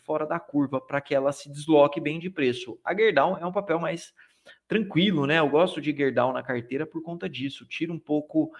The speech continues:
daquela volatilidade das siderúrgicas, né? A Gerdau é um pouco mais estacionária nesse ponto. Então, primeira faixa, eu ficaria com uns vinte reais, aí eu acho um pontaço de entrada,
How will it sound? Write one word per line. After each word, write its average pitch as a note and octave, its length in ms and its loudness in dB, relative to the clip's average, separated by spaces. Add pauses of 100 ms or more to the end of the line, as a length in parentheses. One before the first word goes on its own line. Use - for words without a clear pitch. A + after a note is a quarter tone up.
(460)
daquela D3 320 6
volatilidade D3 880 4
das B2+ 180 0
siderúrgicas, B2 840 -2
né? B2+ 140 -8
A B2 60 -10
Gerdau B2 300 -2
é - 20 -4
um C#3+ 60 -10
pouco C#3+ 200 -14
mais C#3 460 -6 (360)
estacionária D#3 540 4
nesse D#3 240 -2
ponto. B2 300 -2
Então, D#3+ 320 -4 (380)
primeira F#3+ 360 8
faixa, D3 600 6
eu E3+ 160 2
ficaria D3 360 4
com D#3+ 220 -4
uns B2 160 -6
vinte D3 320 -6
reais, C3+ 320 6
aí B2+ 120 4
eu C#3 80 4
acho C3+ 180 -8
um - 20 -16
pontaço C#3+ 640 2
de C#3 140 -4
entrada, D3 520 2